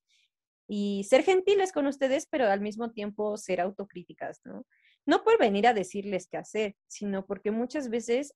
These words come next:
nos ahorra tiempo, nos ahorra procesos culeros y, güey, bueno, está bien, si ya, ya lo pasaste y todo, bueno, ahora es como que, pues, justo que retomemos todas estas experiencias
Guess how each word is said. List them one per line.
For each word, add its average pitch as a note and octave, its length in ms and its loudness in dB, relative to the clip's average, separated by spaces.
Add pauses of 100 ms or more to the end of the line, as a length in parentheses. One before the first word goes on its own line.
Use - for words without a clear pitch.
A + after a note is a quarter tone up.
nos A3+ 300 -2
ahorra C4 720 4 (880)
tiempo, C4 640 0 (240)
nos G#3 260 -8
ahorra G#3+ 460 2
procesos G3+ 720 -6 (440)
culeros A#3 680 2 (640)
y, A#3+ 460 0 (140)
güey, C#4+ 300 2
bueno, A3 200 0
está B3+ 200 -2
bien, C4+ 240 -4
si F#3+ 200 -12
ya, G3+ 540 0
ya G3 220 2
lo A#3+ 120 -4
pasaste G3+ 440 -2
y G3+ 60 -14
todo, G#3 240 -4
bueno, G3+ 260 -4
ahora G3+ 300 0
es F#3 180 -8
como A3 260 -8
que, D3 80 -10
pues, - 200 -12
justo A3 240 -16
que - 100 -20
retomemos G3+ 680 -8
todas G3 360 -2
estas G3 260 -8
experiencias G3+ 920 -6